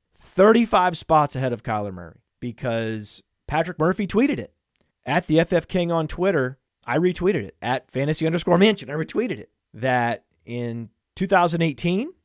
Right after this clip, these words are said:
we had Patrick Mahomes. In two thousand nineteen, we had Lamar Jackson. And in two thousand twenty, we've got Dak Prescott.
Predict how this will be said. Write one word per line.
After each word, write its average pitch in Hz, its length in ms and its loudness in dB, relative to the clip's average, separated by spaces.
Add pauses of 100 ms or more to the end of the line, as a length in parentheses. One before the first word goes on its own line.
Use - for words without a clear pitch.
(160)
we 123 160 -4
had 139 560 -2 (240)
Patrick 196 260 -4
Mahomes. 139 500 -4 (240)
In 143 160 -4
two 214 120 -4
thousand 208 300 -4
nineteen, 294 360 -4
we 135 100 -8
had 170 160 -6
Lamar 185 240 2
Jackson. 220 400 -4
And 131 100 -8
in 135 100 -8
two 233 120 -8
thousand 190 340 -2
twenty, 175 380 -4 (240)
we've 370 240 0
got 440 200 2
Dak 415 260 0
Prescott. 349 580 -4